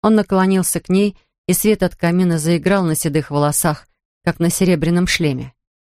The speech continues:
«Они похожи на нас, доктор Айлс», тихо проговорил он. «Они? Вы говорите о них как об отдельном виде». «Может, так и есть.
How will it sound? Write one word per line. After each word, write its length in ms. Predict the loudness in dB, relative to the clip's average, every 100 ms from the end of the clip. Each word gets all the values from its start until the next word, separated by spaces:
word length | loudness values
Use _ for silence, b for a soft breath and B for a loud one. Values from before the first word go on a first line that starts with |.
| _
«Они 280 | -4 0 0
похожи 680 | 2 -2 0 2 2 2 -2
на 140 | -2
нас, 220 | 0 -2
доктор 420 | -2 -4 -2 -6 -4
Айлс», 560 | -2 0 0 -4 -8 -10 _ _ _ _ _ _ -4
тихо 260 | -2 -2
проговорил 540 | -2 0 2 2 0 -2
он. 260 | -2 -4 -6 _ _ _ _ _ _ _
«Они? 500 | -2 2 2 0 -4 _ _ _ _ _ -2
Вы 180 | 0
говорите 560 | 0 2 2 0 -2 -2
о 60 | 0
них 200 | 0 0
как 200 | -2 -2
об 140 | 0
отдельном 480 | 0 2 2 2 0
виде». 380 | -2 -2 -6 -8 _ _ _ _ _ _ _ -2
«Может, 640 | 2 4 2 2 -2 -4
так 240 | -2 -4 0
и 60 |
есть. 540 | 0 0 -2 -4 -10